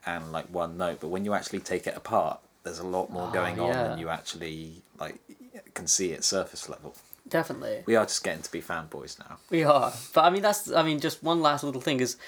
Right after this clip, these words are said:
Speaker 2: with the Carpenters and abba and all these people, but especially Carpenters for me, me at the moment, I think the deceptive thing is the vocal melody and the, the, uh, the topic of the lyrics is usually just, like,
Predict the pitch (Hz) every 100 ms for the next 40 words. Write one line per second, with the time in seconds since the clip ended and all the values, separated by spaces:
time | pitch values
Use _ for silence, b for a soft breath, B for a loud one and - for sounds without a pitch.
0 | B - 139 139 - 156 156 123 120 131
1 | 151 131 120 113 120 117 - - 139 135
2 | - - 127 120 113 - - 160 - -
3 | 139 131 123 131 131 131 131 135 117 113
4 | 117 - 135 175 170 - 151 135 139 -
5 | 180 156 - 185 139 117 B B B 143
6 | 135 127 190 214 180 160 143 139 135 127
7 | 123 127 - - 123 - _ 123 117 113
8 | 113 110 - - 180 180 127 123 117 143
9 | 139 - - 123 135 - 123 123 - 120
10 | 113